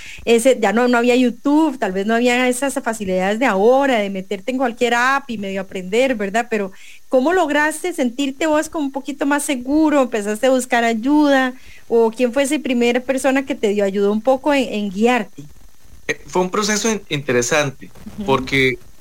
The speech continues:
Speaker 2: así como los chiquillos ahora agarran un tutorial de YouTube
Speaker 1: Yo estoy de acuerdo.
Speaker 2: y, y aprenden un idioma y uno dice, "¿Cómo? ¿Cómo, <laughs> cómo hace eso este mocoso?". Uno dice, <laughs> ¿verdad?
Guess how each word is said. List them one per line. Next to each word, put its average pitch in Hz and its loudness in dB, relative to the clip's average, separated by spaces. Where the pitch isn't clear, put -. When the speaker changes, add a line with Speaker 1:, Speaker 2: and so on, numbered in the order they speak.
Speaker 2:
así 117 -4
como 180 -4
los 196 0
chiquillos 190 -4
ahora 196 0
agarran 185 -2
un 160 -10
tutorial 175 2
de 143 -2
YouTube 151 -4
Speaker 1:
Yo 208 -4
estoy 202 -6
de 196 -2
acuerdo. 170 -12
Speaker 2:
y, 147 2
y 143 2
aprenden 160 2
un 220 2
idioma 214 2
y 165 0
uno 190 -2
dice, 202 -2
"¿Cómo? 190 -2
¿Cómo, 147 -4
<laughs> - -10
cómo 139 -2
hace 156 -2
eso 214 -4
este 233 -4
mocoso?". 233 -2
Uno 151 -4
dice, 180 -2
<laughs> 214 -4
¿verdad? 160 -4